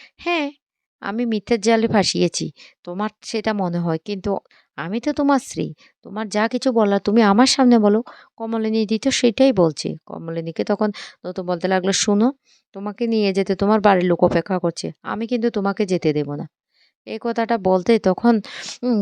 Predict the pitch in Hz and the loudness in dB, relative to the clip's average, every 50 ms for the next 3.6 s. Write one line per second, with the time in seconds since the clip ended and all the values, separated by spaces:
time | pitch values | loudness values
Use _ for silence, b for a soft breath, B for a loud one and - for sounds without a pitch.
0 | 190 - - 233 214 208 202 190 190 202 202 190 190 196 175 - 190 190 180 175 | 0 2 4 4 4 4 0 0 0 0 2 2 2 0 0 0 0 0 0 0
1 | 170 190 185 170 B B B B B - 214 220 226 202 175 160 _ _ _ _ | 0 -2 -2 -2 B B B B B -8 -4 -4 -2 -4 -4 -8 _ _ _ _
2 | _ _ _ _ - - 220 226 254 254 240 233 226 - - 240 240 196 214 214 | _ _ _ _ -8 -6 -4 -2 -2 -2 -2 -2 -2 -2 -2 -2 0 2 2 0
3 | 185 180 226 202 - - 240 226 - 311 320 | 0 0 -4 -4 -2 -4 -4 -2 0 -2 -2